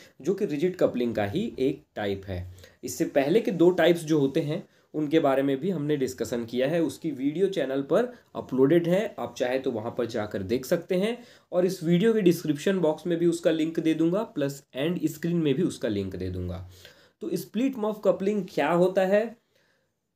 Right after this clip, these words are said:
उसकी कंस्ट्रक्शन और वर्किंग के बारे में जानेंगे, उसके एडवांटेजेस और डिसएडवांटेजेस के बारे में भी इस वीडियो में हम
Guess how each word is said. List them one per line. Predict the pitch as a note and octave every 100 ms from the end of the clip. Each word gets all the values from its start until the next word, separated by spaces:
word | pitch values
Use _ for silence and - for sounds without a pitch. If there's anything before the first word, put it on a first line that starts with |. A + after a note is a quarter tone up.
| _
उसकी | E3 - G#3+
कंस्ट्रक्शन | F3 F#3+ D3+ E3 D3 - G#3
और | G#3+ D#3+ C#3
वर्किंग | A#2+ B2 F#3+
के | G3
बारे | F#3+ F#3+
में | G3
जानेंगे, | G3 F#3+ G3 G3+ A3+ - _ _
उसके | E3 - A3+ -
एडवांटेजेस | D#3 C#3 F#3+ A#3 A#3 A3+ A3+ - _
और | D#3 E3
डिसएडवांटेजेस | C3+ G3+ F#3+ D3+ C#3 C3+ B2 A#2
के | -
बारे | G#2+ G#2
में | G#2+ A2
भी | F#3
इस | - E3+ -
वीडियो | C3+ A#2 G#2+
में | B2+
हम | D3+ C4